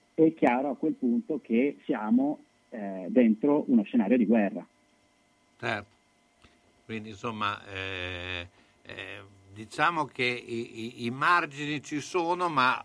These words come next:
Speaker 2: ogni giorno che passa sono più, sempre più ristretti.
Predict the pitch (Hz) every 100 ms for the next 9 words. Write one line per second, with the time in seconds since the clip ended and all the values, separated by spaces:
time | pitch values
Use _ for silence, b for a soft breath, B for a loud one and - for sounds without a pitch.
0 | - 120 127 123 139 135 131 123 107 143
1 | 135 123 107 117 101 113 95 90 95 85
2 | - 92 - _